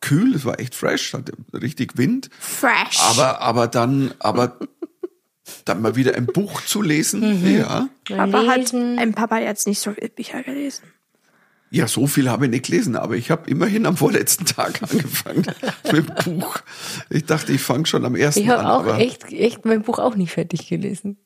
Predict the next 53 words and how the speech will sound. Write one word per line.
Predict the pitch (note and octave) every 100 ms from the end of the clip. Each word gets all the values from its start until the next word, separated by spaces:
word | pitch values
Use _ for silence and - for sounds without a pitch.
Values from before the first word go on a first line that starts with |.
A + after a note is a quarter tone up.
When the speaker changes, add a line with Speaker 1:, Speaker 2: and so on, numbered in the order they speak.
| _
Speaker 3:
Krass, | - - F4+ -
jetzt | F#3+ -
echt. | - F#3+ - - -
Ich | G#3 G#3
weiß | B3+ C#4
auch | C#4+
nicht, | A3
was | F#3
ich | G3 G3
Speaker 2:
Ich | B3+
hab | -
zwei | - - A#3
fertig | A#3+ B3
gelesen, | - B3 B3 -
also. | C#4+ C4+ C4+ B3 - _ _ _ _ -
Speaker 3:
Ja, | E3+
du | F3+
schläfst | F#3+ B3 A#3
Speaker 1:
Ja, | E3
Speaker 3:
ja | D3
Speaker 1:
du |
Speaker 3:
auch | D#3+
Speaker 1:
liest | C3+ E3
Speaker 3:
nicht. | D3
Speaker 1:
ja, | B2+
du | - A#2+
liest | D3 F#3+
ja | -
auch | -
immer | E2+ G#2+
so | A2
viel, | A2
was | C3+ D3
ja | F#3+
toll | E3 F3+
ist. | - - - - -
Aber | - -
Speaker 3:
Ja. | F#3
Speaker 1:
ich | C#3
hab, | C3+ -
ich | A2+
hab | C3 -
mal | B2 A#2+
wieder, | C3+ C#3+ -
eigentlich | G#2 D#3 F3+
hab | E3+
mich | D#3+ F3+ C3
drauf | - D3
gefreut, | - C#3+ - D#3
der | G#2+
neue | A#2 B2 C3+
Jo | A#2+ C3 C3+
Nesbø, | B2+ - - D3+